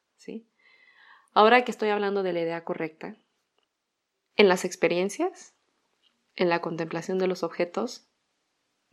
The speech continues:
queremos conocer qué idea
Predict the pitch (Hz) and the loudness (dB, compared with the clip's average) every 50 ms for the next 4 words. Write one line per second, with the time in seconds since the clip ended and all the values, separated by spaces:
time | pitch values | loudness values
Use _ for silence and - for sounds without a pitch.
0 | _ _ _ - - 208 196 208 208 214 226 226 220 - 202 190 185 185 - 190 | _ _ _ 6 6 8 8 8 4 2 0 0 -2 -4 -4 -4 -4 -4 -4 -4
1 | 190 196 196 - _ _ _ _ _ _ _ _ _ _ _ - - 220 214 233 | -4 -4 -6 -12 _ _ _ _ _ _ _ _ _ _ _ 0 0 2 2 2
2 | 247 247 214 190 170 160 156 160 190 247 - | 0 -2 -2 -4 -6 -6 -8 -10 -12 -14 -16